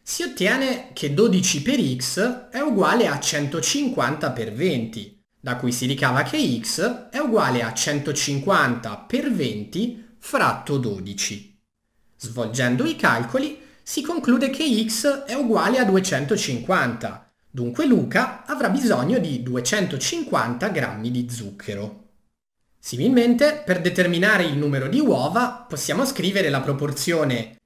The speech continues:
tre, cioè il numero di uova necessarie per realizzare dodici meringhe,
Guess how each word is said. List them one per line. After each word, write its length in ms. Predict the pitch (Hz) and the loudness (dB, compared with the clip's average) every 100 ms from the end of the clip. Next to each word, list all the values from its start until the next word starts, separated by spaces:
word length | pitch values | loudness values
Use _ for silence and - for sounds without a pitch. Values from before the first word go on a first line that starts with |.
| _ | _
tre, 680 | 127 151 175 139 92 - - | -2 4 4 4 0 -8 -10
cioè 220 | - 123 | -6 -4
il 120 | 113 117 | -2 -2
numero 300 | 131 131 123 | 0 0 0
di 120 | 123 | 0
uova 300 | 120 123 127 | 2 2 2
necessarie 760 | 123 120 120 - 123 127 127 | 0 0 -4 -2 0 2 0
per 180 | 123 123 | -2 -4
realizzare 600 | 120 117 113 113 127 127 120 | -4 -4 -4 -4 -2 0 -2
dodici 420 | 135 127 127 135 | -2 -2 -2 0
meringhe, 800 | 127 139 123 110 107 101 - | 0 0 0 0 -4 -8 -14